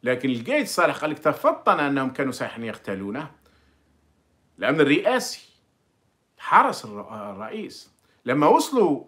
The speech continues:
إلى، إلى المنطقة قام بإغلاق وضعهم كلهم، لأنهم وصلوا بوضياف، وصل الوهران، ومن بعد راحوا لعين تيموشنت، فحطهم في سينما تاع الأمن الرئاسي وضباط الأمن الرئاسي كلهم، حطهم في سينما وغلق عليهم الأبواب،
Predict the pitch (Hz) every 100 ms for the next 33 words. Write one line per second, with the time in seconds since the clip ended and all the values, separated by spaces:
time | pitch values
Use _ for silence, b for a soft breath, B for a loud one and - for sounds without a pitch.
0 | - 127 117 104 92 87 - 110 101 95
1 | 143 285 - - 104 131 - _ - 165
2 | 147 135 123 139 151 - - - 104 127
3 | 120 110 196 131 98 107 127 123 123 131
4 | 101 - _ - 131 139 - - 98 104
5 | 175 202 135 131 131 127 120 117 110 110
6 | 98 - - - _ b b b b b
7 | b 120 - 208 202 165 185 190 208 180
8 | 185 214 - _ _ _ _ 104 107 156
9 | 160 147 135 117 - 104 110 160 - 139
10 | 127 120 101 - 117 180 147 156 - _
11 | _ b b b - 151 147 127 139 156
12 | 151 160 190 - _ _ 123 127 156 127
13 | 131 139 135 120 104 95